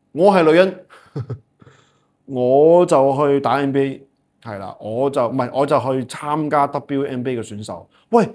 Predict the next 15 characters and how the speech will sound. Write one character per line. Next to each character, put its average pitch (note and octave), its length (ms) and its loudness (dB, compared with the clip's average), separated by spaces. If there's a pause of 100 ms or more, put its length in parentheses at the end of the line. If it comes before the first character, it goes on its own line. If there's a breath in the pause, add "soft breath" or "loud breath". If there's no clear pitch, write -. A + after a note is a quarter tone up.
噉 B3 180 2
其 A#2+ 180 -2
實 C3+ 140 -2 (120)
就 C3+ 160 2
可 E3 220 2
以 D#3+ 180 -4
認 A#2+ 300 -2
係 A#2 160 -4
女 A2 100 -6
人 B2+ 180 -6
就 G#2+ 160 -6
去 G#2 60 -10
打 F#2 280 -14
咯 F2+ 500 -14
喎。 - 120 -20